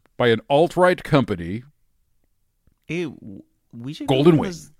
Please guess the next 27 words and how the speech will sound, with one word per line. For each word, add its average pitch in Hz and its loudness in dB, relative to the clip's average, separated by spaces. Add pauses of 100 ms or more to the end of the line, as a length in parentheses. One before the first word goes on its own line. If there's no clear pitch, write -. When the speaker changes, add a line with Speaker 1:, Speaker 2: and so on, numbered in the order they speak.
(120)
Speaker 1:
No, 117 -4
no. 76 -6
Speaker 2:
street, - -12
like, 147 -6
I 120 -4
wanna 208 -4
go 143 -4
with 117 -6
you 123 -6
to 117 -8
one 113 -6
of 110 -8
these, 104 -10
like, 101 -10
street - -14
fests - -16
or 120 -14
something. 127 -18
I 120 -16
haven't 143 -14
been 123 -14
to 117 -14
one 113 -12
of 107 -12
those 110 -14
in 95 -10
years. 101 -14